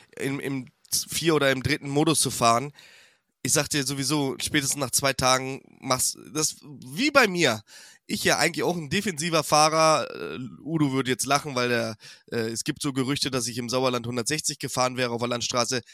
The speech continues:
Stimmt nicht. Definitiv nicht.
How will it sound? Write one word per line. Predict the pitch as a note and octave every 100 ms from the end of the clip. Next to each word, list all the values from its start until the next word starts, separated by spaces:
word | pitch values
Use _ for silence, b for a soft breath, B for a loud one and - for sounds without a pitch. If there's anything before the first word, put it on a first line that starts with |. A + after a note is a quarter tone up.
| B _
Stimmt | - D3+ C3 - -
nicht. | C#3+ D3+ - - - _ _ _ _ -
Definitiv | C3 C3+ C#3+ - C#3+ - -
nicht. | - A#2+ C3 D3+ - -